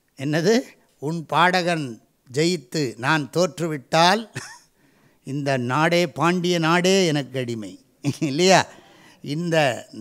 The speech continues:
நான் ஜெயித்து உன் பாடகன் தோற்றுவிட்டால் அப்புறம் இந்த நாட்டுல எவனும் வாயைத் திறந்து பாடப்படாது.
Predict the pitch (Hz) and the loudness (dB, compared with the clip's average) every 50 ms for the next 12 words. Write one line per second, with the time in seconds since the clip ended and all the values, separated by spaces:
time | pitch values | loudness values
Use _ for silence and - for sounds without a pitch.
0 | 107 113 - 120 120 135 160 175 185 190 196 190 185 165 151 139 170 190 202 208 | -16 -14 -12 -6 -2 2 4 4 4 2 2 -2 -4 -6 -6 -2 0 0 0 -2
1 | 175 - - - 190 180 160 139 120 117 110 113 147 165 175 170 160 147 135 123 | -4 -8 -6 -4 -2 -2 0 -2 -4 -6 -6 -6 -6 -4 -4 -4 -4 -4 -6 -8
2 | 117 113 - - 139 170 175 175 175 151 160 151 143 120 110 - 160 180 175 - | -10 -10 -4 0 0 2 2 0 -2 -4 -4 -4 -6 -8 -8 -6 -6 -6 -6 -6
3 | - 175 160 160 143 - - 165 170 180 196 214 233 220 - - - _ _ _ | -6 -6 -6 -6 -6 -2 2 4 4 6 4 4 0 -4 -10 -18 -20 _ _ _
4 | _ _ _ _ - - 135 156 - - 202 208 196 180 160 156 143 139 131 131 | _ _ _ _ -8 -8 -8 -8 -6 -6 -4 -2 -2 -2 -2 -4 -4 -4 -2 0
5 | 147 180 196 185 190 185 185 165 139 143 156 180 180 170 139 123 117 123 135 170 | 0 0 -2 -2 -4 -4 -2 -2 -2 -2 -2 -2 -4 -4 -4 -4 0 4 6 6
6 | 208 226 226 226 175 - - 202 196 196 196 190 190 160 151 139 131 135 131 131 | 8 8 6 4 2 2 2 2 2 2 0 -2 -4 0 2 2 4 4 2 0
7 | 110 - - - - - - | -2 -6 -12 -12 -12 -14 -14